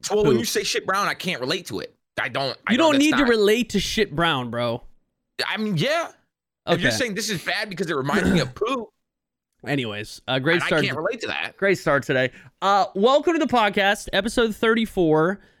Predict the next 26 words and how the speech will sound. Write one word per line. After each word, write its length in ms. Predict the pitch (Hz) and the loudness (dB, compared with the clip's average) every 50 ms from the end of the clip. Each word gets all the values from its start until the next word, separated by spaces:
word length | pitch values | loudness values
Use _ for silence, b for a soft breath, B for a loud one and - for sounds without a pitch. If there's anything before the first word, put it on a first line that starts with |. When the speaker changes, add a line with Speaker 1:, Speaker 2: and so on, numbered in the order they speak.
| b _ - | b _ -2
Speaker 2:
Um, 380 | 139 151 151 151 151 151 156 180 | 2 4 4 6 6 4 4 2
we've 100 | - 254 | 2 2
been 280 | 480 523 554 554 480 | 2 2 2 0 0
pretty 240 | - 381 339 330 269 | 2 2 2 2 2
consistent, 760 | 240 269 233 185 - - 175 151 - - 190 202 254 294 - - - | 2 2 0 2 2 0 0 0 0 0 0 0 0 -2 -6 -6 -4
you 100 | 220 220 | -2 0
know, 180 | 214 202 214 220 | 2 2 0 0
consist-, 500 | - 240 220 - - 226 226 - - - | 0 -2 -4 -4 -4 -6 -6 -6 -8 -12
Speaker 1:
What 80 | 180 - | -10 -2
do 40 | - | 0
you 80 | 240 | 0
Speaker 2:
consistently 420 | 214 - - 247 - - 247 240 226 | 0 2 0 0 0 2 2 2 2
Speaker 1:
mean 180 | 226 220 - | 2 2 0
pretty 240 | - 208 214 220 220 | 0 2 2 2 2
consistent? 420 | 202 - 214 196 220 214 185 180 190 | 2 2 2 2 2 2 0 0 2
We've 80 | 220 | 2
been 80 | 196 202 | 0 0
Speaker 2:
inconsistent. 360 | 214 208 - - - 180 170 160 | 0 -2 -4 -6 -6 -4 -4 -2
Speaker 1:
crushing 400 | 175 196 208 - - 185 147 113 | -2 -2 -2 -4 -4 -6 -6 -6
it. 180 | 76 - - - _ _ | -8 -10 -10 -14 _ _
Speaker 2:
Except 220 | - 175 247 240 208 | -4 0 0 0 2
for 60 | 226 | 0
the 80 | 208 202 | 0 0
two 160 | - - 226 | 0 2 2
Speaker 1:
Since, 60 | 214 208 | 2 4
Speaker 2:
months 420 | 190 190 185 180 - - - - | 4 2 0 0 -4 -10 -14 -14